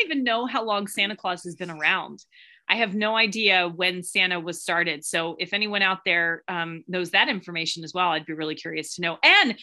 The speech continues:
I'm really curious, so then does La Befana in Italy,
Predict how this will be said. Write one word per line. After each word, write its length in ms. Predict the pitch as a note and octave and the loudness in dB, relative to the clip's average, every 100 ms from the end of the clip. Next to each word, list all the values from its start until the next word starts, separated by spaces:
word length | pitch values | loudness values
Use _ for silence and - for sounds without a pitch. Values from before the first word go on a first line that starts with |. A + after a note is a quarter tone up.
| - - C4 | -14 -4 4
I'm 180 | C4 | 6
really 180 | D4+ D#4 | 6 4
curious, 440 | C4 D#4 C4 A#3+ - | 2 2 2 2 0
so 80 | A3+ | -2
then 220 | A#3 A3 | -2 -2
does 180 | G3+ G3+ | -6 2
La 240 | G#3+ B3+ | 4 4
Befana 560 | B3+ - B3+ D4+ A3 F3+ | 2 -2 -2 2 0 0
in 160 | G#3 G#3+ | -2 -2
Italy, 640 | G#3+ C4 A3 D#3+ D#3+ D#4+ | 0 0 -2 -2 -2 -4